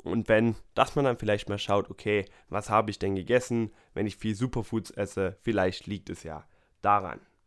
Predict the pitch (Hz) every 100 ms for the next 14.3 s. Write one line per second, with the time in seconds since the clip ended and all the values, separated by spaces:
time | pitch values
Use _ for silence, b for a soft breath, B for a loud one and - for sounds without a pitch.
0 | _ _ _ _ _ _ _ _ _ _
1 | _ _ _ _ _ _ _ _ _ _
2 | _ _ _ 117 165 240 - 190 180 175
3 | 226 - 170 - 165 170 - 143 143 -
4 | 147 143 143 - 113 120 120 - 160 196
5 | 196 - 131 131 131 127 127 120 _ _
6 | _ _ _ _ _ _ _ - - 123
7 | 127 123 - 113 - - 107 185 180 175
8 | - 151 143 143 - _ _ - 120 117
9 | 113 - - 123 185 - 147 - 123 -
10 | - 110 107 120 185 - 175 170 - -
11 | - - 127 127 127 123 - 123 - 98
12 | 104 - 101 101 90 - - - - -
13 | b b b b 113 - - - 110 185
14 | 190 175